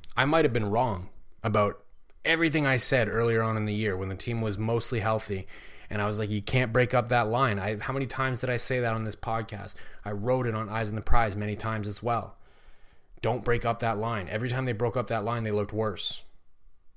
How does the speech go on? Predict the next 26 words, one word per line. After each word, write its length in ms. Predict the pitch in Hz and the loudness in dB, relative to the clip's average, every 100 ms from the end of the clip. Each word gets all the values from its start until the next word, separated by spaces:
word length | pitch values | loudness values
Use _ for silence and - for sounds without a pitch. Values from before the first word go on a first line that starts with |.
| - - - - - - - - | -20 -20 -20 -20 -20 -20 -12 0
All 140 | 127 | 2
of 60 | 123 | 4
a 40 | |
sudden 340 | - 139 131 107 | 4 4 4 2
now, 340 | 101 104 127 - - - - - | 0 -2 -6 -12 -20 -20 -20 -6
they, 140 | 123 113 | -2 0
they're 200 | 110 123 | 2 2
only 300 | 143 139 131 | 4 2 2
icing 340 | 127 143 135 | 2 2 2
eleven 260 | 120 127 113 | 2 2 0
forwards. 460 | - 123 120 107 104 | 0 2 2 2 0
They've 120 | 104 | 0
got 180 | 135 135 | 2 2
that 140 | 120 | 2
line 220 | 117 117 | 2 0
broken 320 | 104 117 101 113 | 0 0 0 0
up. 220 | 120 113 | -2 0
One 120 | 135 | -2
of 60 | 131 | 0
them's 160 | 101 | -2
not 180 | 117 117 | -2 -2
even 280 | 113 113 110 | -2 -4 -4
available 400 | 107 117 117 104 | -2 0 0 -2
to 60 | 101 | -4
play 280 | - 120 | -4 -2
anyways, 440 | 117 143 110 107 | 0 0 0 -2